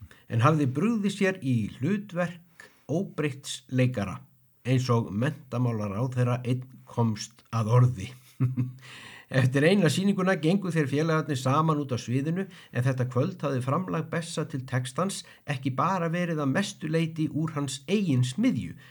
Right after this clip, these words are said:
heldur á köflum óskiljanlegt, en fékk hlátur, sem endra nær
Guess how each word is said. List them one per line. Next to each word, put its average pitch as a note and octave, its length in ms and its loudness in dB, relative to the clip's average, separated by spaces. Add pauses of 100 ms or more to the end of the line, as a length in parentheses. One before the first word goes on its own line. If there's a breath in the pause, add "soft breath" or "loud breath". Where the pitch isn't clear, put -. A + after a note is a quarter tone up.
(100)
heldur B2 260 2
á A#2+ 60 0
köflum D3+ 460 -2 (440)
óskiljanlegt, A#2 1000 -6 (500)
en C3+ 180 0
fékk - 360 -10
hlátur, - 480 0 (1120 soft breath)
sem F#3 320 2
endra F3+ 240 0
nær C3+ 260 2